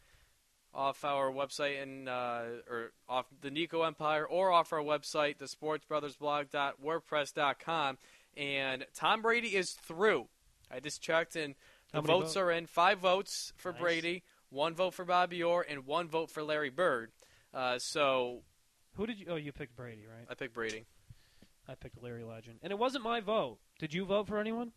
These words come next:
Speaker 1: I did
Speaker 2: Or
Speaker 1: not.
Speaker 2: did you let our fans speak for themselves?
Speaker 1: I let the fans spe-, speak for themselves. I know Damon Gray picked Bobby Orr. I know Chad picked,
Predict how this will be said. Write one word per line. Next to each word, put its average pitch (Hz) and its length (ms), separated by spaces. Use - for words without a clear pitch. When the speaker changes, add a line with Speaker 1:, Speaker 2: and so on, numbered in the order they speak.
Speaker 1:
I 127 100
did 123 140
Speaker 2:
Or 127 80
Speaker 1:
not. 143 80
Speaker 2:
did 147 100
you 160 120
let 151 160
our 143 60
fans 143 380
speak 139 240
for - 80
themselves? 120 400
Speaker 1:
I 123 60
let 123 160
the - 60
fans 139 200
spe-, 151 160
speak - 300
for - 60
themselves. 147 380
I 131 80
know 151 160
Damon 170 260
Gray 156 180
picked 151 180
Bobby 135 300
Orr. 110 200
I 127 160
know 147 200
Chad 160 400
picked, 147 240